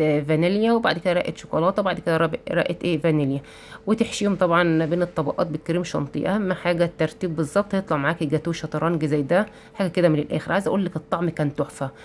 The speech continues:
والشوكولاته الروشيه اللي انا حطيتها اللي هي بالمكسرات دي حاجه من الاخر. جربوا يا جماعة، دي مقادير محلات وش-، والشوكولاتة أنا مديها لكم. بقول لكم اعملوا لايك، لو لسه بتتفرجوا على الفيديو بتكملوا معايا، اعملوا لايك وشير واشتراك في القناة.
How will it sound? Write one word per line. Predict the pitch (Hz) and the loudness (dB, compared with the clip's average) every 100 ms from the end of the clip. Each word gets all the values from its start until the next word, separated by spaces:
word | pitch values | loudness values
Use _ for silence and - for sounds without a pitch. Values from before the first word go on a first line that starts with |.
| - - | -20 -8
والشوكولاته | 175 180 - - 185 196 | -6 -4 -2 2 2 0
الروشيه | 175 160 - 175 | 0 0 0 0
اللي | 180 | 0
انا | 170 | 0
حطيتها | 160 - - | -6 -8 -4
اللي | 165 | -2
هي | 170 | 0
بالمكسرات | 160 151 - - 160 156 160 | 0 -2 -4 -4 0 0 0
دي | 151 | -4
حاجه | 151 147 165 165 | -4 0 2 2
من | 165 156 | 2 2
الاخر. | - 139 - 135 - - - - 165 | 0 -6 -6 -12 -14 -20 -20 -12 -2
جربوا | 196 226 | 0 2
يا | 185 165 | 2 2
جماعة، | 175 180 | 2 0
دي | 170 | -2
مقادير | 175 - 143 156 | -2 -2 -2 -2
محلات | 156 - 143 147 175 185 185 - | -4 -2 -2 2 4 4 0 -6
وش-، | 165 160 170 165 - | -4 0 0 -2 -2
والشوكولاتة | 170 170 - 160 175 190 175 | -4 -4 -4 0 2 2 2
أنا | 160 | 2
مديها | 143 160 175 | 0 0 -2
لكم. | - 220 | -4 -4
بقول | 170 165 170 | -2 -2 0
لكم | 156 | 0
اعملوا | 156 160 | 2 4
لايك، | 165 220 196 | 4 2 0
لو | 160 | -2
لسه | 165 160 | -2 -8
بتتفرجوا | 160 170 175 165 | -6 -2 0 2
على | 139 | 0
الفيديو | 143 170 156 | -2 -2 -2
بتكملوا | - 151 165 | -2 0 0
معايا، | 156 156 202 | 0 -2 -2
اعملوا | - 165 156 | 0 0 2
لايك | 165 202 202 - - - - - | 2 2 -2 -12 -18 -16 -8 -6
وشير | 160 190 | 0 0
واشتراك | 190 - 170 - | 0 0 -2 -2
في | |
القناة. | 151 - 143 | -6 -4 -4